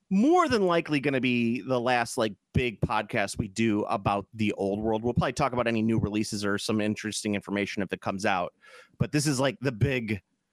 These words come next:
old world episode that we're gonna talk about all the fun stuff with.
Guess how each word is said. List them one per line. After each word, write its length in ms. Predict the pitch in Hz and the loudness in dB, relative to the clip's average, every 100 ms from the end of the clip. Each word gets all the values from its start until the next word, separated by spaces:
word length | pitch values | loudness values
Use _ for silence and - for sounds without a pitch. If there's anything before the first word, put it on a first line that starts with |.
| _ - | _ 0
old 260 | 135 131 | 0 0
world 460 | 110 117 110 104 98 | 0 2 2 0 -2
episode 460 | - 120 - - 104 | -2 -2 0 0 0
that 120 | 98 | 0
we're 120 | 98 | 0
gonna 180 | 101 92 | -2 -2
talk 300 | - 92 82 | -2 -4 -2
about 260 | 92 76 - - | -4 -4 -4 -4
all 140 | 92 | -4
the 80 | 87 | -4
fun 220 | - 60 65 | -6 -10 -10
stuff 340 | - - - | -12 -12 -14
with. 100 | - | -18